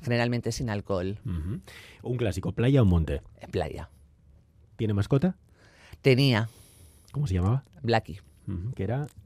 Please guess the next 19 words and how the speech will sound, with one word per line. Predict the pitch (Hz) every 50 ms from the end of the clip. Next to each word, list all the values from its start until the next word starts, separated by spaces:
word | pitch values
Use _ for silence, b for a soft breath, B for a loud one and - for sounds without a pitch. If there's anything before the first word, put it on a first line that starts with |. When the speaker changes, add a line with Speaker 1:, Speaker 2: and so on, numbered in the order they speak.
| -
Speaker 1:
Una | 127 127 131 127 123 123 123 117 -
perrita. | 123 110 95 95 90 - 90 87 117 123 - -
Speaker 2:
Ujú. | 80 73 73 73 71 - B B B B B B B B B
Eh, | - 90 92
¿practica | - 95 92 - - 131 - 131
algún | 120 120 127 123
deporte? | 117 110 - 127 131 139 170 185 190 - - _ _ B B B B B B B B B B B B
Speaker 1:
Pues | - 131 131
me | 139
gusta | 143 151 147 - 202 185
caminar. | 196 196 151 139 131 131 127 127 123
Ahora | 123 127 135 139
mismo | 139 147 139 135 156 156 156 151 143 139 131 127 123 117 113 113 113 104 -
es | - 131 123
lo | 139 123
que | - 120
más | 113 110 - -
hago, | 104 87 82 87 95
caminar. | - 110 101 101 101 104 104 87 80 - 92